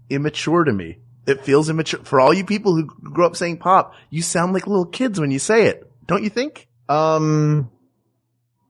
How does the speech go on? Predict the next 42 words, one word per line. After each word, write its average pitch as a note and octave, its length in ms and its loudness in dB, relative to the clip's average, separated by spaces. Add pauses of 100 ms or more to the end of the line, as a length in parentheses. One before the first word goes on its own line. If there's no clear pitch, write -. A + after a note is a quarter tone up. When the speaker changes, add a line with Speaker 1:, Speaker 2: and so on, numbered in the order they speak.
Speaker 2:
I G3+ 240 0
don't A#3 200 0
know. A#3+ 160 0
It E3 100 -2
still G#3 240 -2
feels G#3+ 280 -2
charming E3+ 640 0
to F#2+ 120 -2
me. C2 380 -4 (200)
Speaker 1:
It's - 220 -10
charming, G#3 580 -2
but B2 300 -4 (160)
a D3+ 40 -2
lot F#3+ 200 2
of G3 100 -4
things C#3 240 -4
that B2 100 -6
little A#2+ 160 0
kids G2+ 320 -8
do G2+ 200 -2
are E2 120 -4
charming D2+ 520 -8 (460)
that D#3 260 0
don't E3+ 260 2
work F3 280 2
for C3 200 2
adults. A2+ 600 -2 (600)
Speaker 2:
Like, D3+ 160 0
you F3 80 0
can't G3 200 -2
just E3 160 -2
walk C#3+ 260 -2
up C3+ 100 -2
to B2 60 -6
somebody, C3 320 0
show B2+ 240 0
'em B2 80 -2
your A#2 100 2
skinned A2 460 0
elbow, G2+ 460 2
and F2+ 120 0
start F#2 360 -2